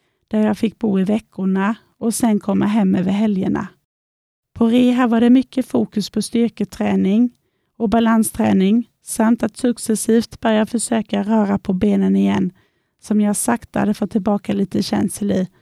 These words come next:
och jag kunde äntligen vicka på stortårna igen. Här fick jag även träna på rullstolsteknik och jag blev faktiskt proffsig på att navigera runt i kulverterna under sjukhuset. Det var väldigt tufft både fysiskt och mentalt.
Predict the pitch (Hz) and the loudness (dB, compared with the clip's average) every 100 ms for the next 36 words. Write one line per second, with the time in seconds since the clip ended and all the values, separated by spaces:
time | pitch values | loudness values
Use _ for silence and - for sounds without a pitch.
0 | _ _ _ - 220 214 233 233 233 220 | _ _ _ -4 -2 2 2 4 4 2
1 | - 196 202 - - - 202 - 208 190 | 0 0 0 -2 -10 -6 -6 -2 -4 -4
2 | 196 196 196 214 208 190 165 _ _ _ | -4 -2 0 2 2 -2 -6 _ _ _
3 | _ _ _ _ _ _ _ 233 226 240 | _ _ _ _ _ _ _ -4 0 0
4 | - 240 233 226 - 240 226 208 208 226 | 2 2 4 2 2 2 2 0 0 2
5 | 220 - 202 190 - - 220 208 240 - | 0 0 -2 -2 -6 -2 0 2 0 -4
6 | - - - 220 208 233 220 247 226 - | -18 -10 -2 0 2 0 0 -4 -4 -4
7 | 214 - 240 240 - - 196 202 - - | -4 -4 -6 -6 -6 -2 0 0 -4 -4
8 | 214 - 214 202 214 226 202 208 214 196 | -2 0 0 0 0 -2 -2 0 0 0
9 | 175 196 - 214 180 196 - 202 196 190 | 0 -6 -2 0 0 -2 -4 -4 -2 -2
10 | - 220 214 185 - 214 196 185 185 - | -2 2 2 2 2 0 0 -4 -4 -6
11 | - - - _ _ _ _ _ _ _ | -8 -10 -20 _ _ _ _ _ _ _
12 | _ _ _ 208 226 226 240 247 233 - | _ _ _ 2 4 4 4 4 2 2
13 | 240 240 - - 240 226 220 262 269 - | 0 0 -6 -2 0 2 2 2 2 0
14 | 254 - 233 233 - 208 214 - - | -2 2 2 2 2 -2 -4 -8 -18